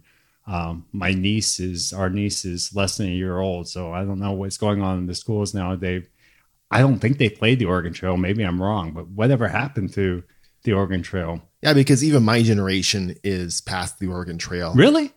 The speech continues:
Speaker 2: Yeah. The reason why I know the Oregon Trail is because y'all were around and y'all had played it. And so we had the games lying around still.
Speaker 1: I mean, I remember, like, Carmen Sandiego, and there was a whole variety. Where in the world is Carmen Sandiego? Where in the U S A is Carmen Sandiego? Where in time is Carmen Sandiego?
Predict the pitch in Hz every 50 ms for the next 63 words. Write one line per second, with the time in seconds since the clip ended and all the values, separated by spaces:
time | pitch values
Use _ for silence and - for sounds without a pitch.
0 | - - 190 156 98 90 98 98 113 117 139 165 180 165 151 135 120 117 113 107
1 | 110 127 127 127 117 107 104 104 98 95 101 95 - - 104 98 92 98 95 87
2 | 87 104 95 - 110 101 98 98 95 - - - - - _ _ _ _ _ _
3 | - 107 117 135 160 143 113 98 92 92 90 90 90 90 98 90 87 - _ _
4 | _ _ _ _ _ - 98 95 90 95 98 98 85 - _ - 101 104 104 101
5 | 104 87 - - 95 92 92 90 95 95 - 95 98 95 - 98 95 98 98 95
6 | 98 95 98 87 92 82 85 90 107 113 101 95 92 - - - - _ _ -
7 | - 85 90 85 82 82 87 95 104 98 78 76 73 - - - 82 73 62 65
8 | - 135 135 135 123 117 117 131 143 131 113 113 113 101 104 95 92 92 92 92
9 | 95 95 87 80 78 _ - - - 117 110 107 107 104 98 - 107 101 92 90
10 | 90 95 98 95 104 98 98 98 98 98 98 95 _ _ _ - 98 98 113 117
11 | 113 107 95 85 104 117 113 104 104 95 95 95 92 92 92 82 80 78 78 73
12 | 82 98 104 104 98 101 95 90 95 98 98 98 101 92 - - 101 98 98 95
13 | 90 101 98 95 98 95 95 95 95 98 92 90 92 98 95 95 98 98 95 98
14 | 95 92 92 - 95 92 95 92 92 - - 98 98 101 95 92 - 104 101 101
15 | 101 101 104 104 104 110 101 98 98 110 117 110 104 - - - - 101 98 104
16 | 107 104 101 - - 110 104 107 104 101 110 113 110 107 107 107 107 113 107 113
17 | 113 113 110